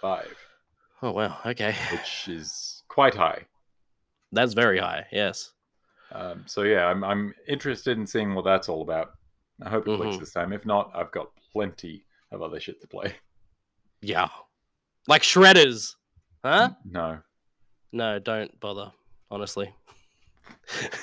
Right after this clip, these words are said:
Speaker 2: Dude,
Speaker 1: That
Speaker 2: don't,
Speaker 1: bad,
Speaker 2: don't.
Speaker 1: huh?
Speaker 2: It's fine. It's just not much of a game.
Speaker 1: Yeah, what is it, like a indie snowboarding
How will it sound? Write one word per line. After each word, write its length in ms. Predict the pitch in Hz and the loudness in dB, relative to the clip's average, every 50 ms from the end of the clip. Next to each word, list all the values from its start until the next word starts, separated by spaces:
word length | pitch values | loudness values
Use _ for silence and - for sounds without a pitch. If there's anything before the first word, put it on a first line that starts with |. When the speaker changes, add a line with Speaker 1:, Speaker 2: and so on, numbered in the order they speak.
| - - - _ _ - - - - - - - - - - - | -14 -14 -16 _ _ -20 -16 -16 -16 -16 -16 -20 -20 -20 -6 -4
Speaker 2:
Dude, 140 | 117 107 - 113 | -2 -2 2 8
Speaker 1:
That 100 | 123 131 | 10 10
Speaker 2:
don't, 140 | 139 117 104 | 10 10 10
Speaker 1:
bad, 180 | 139 147 139 127 | 10 10 12 10
Speaker 2:
don't. 40 | 117 | 10
Speaker 1:
huh? 200 | 117 120 131 - - - - - - - _ - - - - - _ - | 10 10 10 8 4 -6 -18 -20 -20 -20 _ -20 -20 -20 -20 -20 _ 6
Speaker 2:
It's 320 | 240 262 233 - - - | 6 6 6 4 0 -2
fine. 1300 | - - - - - - - - - - - - - 120 120 127 147 175 220 311 381 381 349 349 302 254 240 - | -2 -4 -10 -14 -14 -14 -14 -16 -16 -16 -4 2 4 6 8 10 10 10 10 10 10 8 8 6 4 2 0 2
It's 220 | 180 190 180 - | 2 2 4 4
just 180 | 202 190 170 170 | 0 0 4 6
not 240 | 185 190 185 131 | 6 6 6 6
much 260 | 156 160 170 170 - - | 6 4 4 6 4 2
of 100 | 156 135 | 4 4
a 60 | 135 | 2
game. 720 | 123 110 - 135 135 147 147 131 120 107 107 107 110 120 - _ _ _ _ _ _ _ - - - - _ - | 0 2 2 4 4 6 4 2 0 -2 -4 -6 -8 -10 -14 _ _ _ _ _ _ _ -20 -20 -20 -20 _ 4
Speaker 1:
Yeah, 160 | 135 127 127 | 6 8 8
what 160 | 120 127 123 | 8 8 4
is 100 | 120 98 | 4 2
it, 60 | 101 95 | 2 2
like 180 | 90 95 - - | 0 0 2 4
a 20 | 98 95 101 | 4 4 4
indie 320 | 104 110 117 117 113 117 113 | 2 0 -2 -2 -4 -6 -8
snowboarding 920 | 101 - - 120 117 113 120 120 120 120 120 120 120 123 120 120 117 | -8 -8 -4 -4 -4 0 0 0 0 0 -4 -6 -8 -10 -10 -12 -14